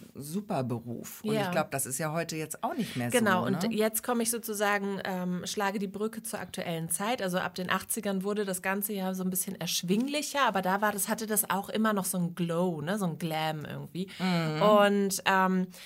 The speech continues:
Speaker 2: inzwischen ist es ja aber so, dass die Leute am liebsten in Jogginghose fliegen.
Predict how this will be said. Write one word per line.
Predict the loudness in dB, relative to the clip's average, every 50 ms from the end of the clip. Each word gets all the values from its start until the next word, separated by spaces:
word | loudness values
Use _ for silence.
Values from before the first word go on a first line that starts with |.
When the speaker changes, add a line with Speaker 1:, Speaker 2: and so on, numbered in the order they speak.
| -18 -12 -2
Speaker 2:
inzwischen | 0 0 0 0 0 2 2 4 4 4 0 0
ist | 0 0 0
es | 0 0 0
ja | 2 2 2
aber | 2 2 2 0
so, | 0 0 0 0
dass | 0 -2 -2
die | -2 -2
Leute | -2 -2 -2 -2 -2 0 0 0 0 0
am | 2 2
liebsten | 2 2 0 -2 -2 -4 -2
in | 0 0 0
Jogginghose | 0 0 0 0 -2 -2 -4 -4 -6 -6 -6 -8
fliegen. | -10 -10 -10 -10 -8 -6 -6 -8 -8